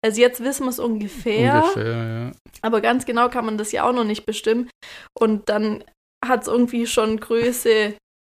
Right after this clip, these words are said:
Speaker 1: was gibt's denn da? Sechsundfünfzig, glaub ich. Und du hast aber Größe fünfzig gekauft, dann passt's ja gar nicht
Speaker 2: Hm.
Speaker 1: mehr. Und deswegen, also ich lasse das alles auf mich zukommen. Kinderwagen ist jetzt bestellt.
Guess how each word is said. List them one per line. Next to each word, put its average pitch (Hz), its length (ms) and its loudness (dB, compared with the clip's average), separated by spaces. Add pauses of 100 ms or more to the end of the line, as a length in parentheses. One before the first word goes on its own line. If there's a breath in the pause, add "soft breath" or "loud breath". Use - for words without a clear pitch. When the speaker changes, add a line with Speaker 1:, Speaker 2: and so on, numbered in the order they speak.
(360)
Speaker 1:
was 208 160 -10
gibt's 247 180 -8
denn 202 100 -4
da? 196 100 0
Sechsundfünfzig, 247 760 -2
glaub 240 320 2
ich. 269 260 -2 (480)
Und 226 80 0
du 240 60 6
hast 233 80 2
aber 220 160 0
Größe 226 300 2
fünfzig 262 500 -4
gekauft, 226 460 0
dann 214 100 -2
passt's 262 300 -6
ja 196 100 -6
gar - 180 -4
nicht 214 140 -2
Speaker 2:
Hm. 247 80 4
Speaker 1:
mehr. 208 140 2 (360 loud breath)
Und 220 80 0
deswegen, 233 400 2
also 202 140 0
ich 202 180 -4
lasse 226 200 -2
das 214 120 -6
alles 220 280 0
auf 202 180 -6
mich 202 180 -6
zukommen. 262 680 0 (680)
Kinderwagen 240 580 4
ist 214 80 -4
jetzt 208 280 -4
bestellt. 226 560 0